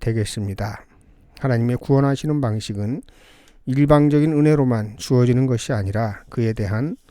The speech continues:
응답을 요구하는 방식으로 이루어집니다.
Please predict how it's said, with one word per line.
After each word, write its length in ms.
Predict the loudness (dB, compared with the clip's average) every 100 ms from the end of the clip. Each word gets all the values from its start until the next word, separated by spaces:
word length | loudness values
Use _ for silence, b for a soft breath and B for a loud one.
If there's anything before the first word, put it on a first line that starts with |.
| b b b
응답을 640 | -8 -6 -4 -4 -2 -4 -4 -6
요구하는 500 | -2 0 0 -2 -2
방식으로 680 | -4 -4 -6 -6 -6 -4 -6 -10 b b b -8
이루어집니다. 1040 | -4 -2 -2 -2 -4 -4 -2 -4 -8 -10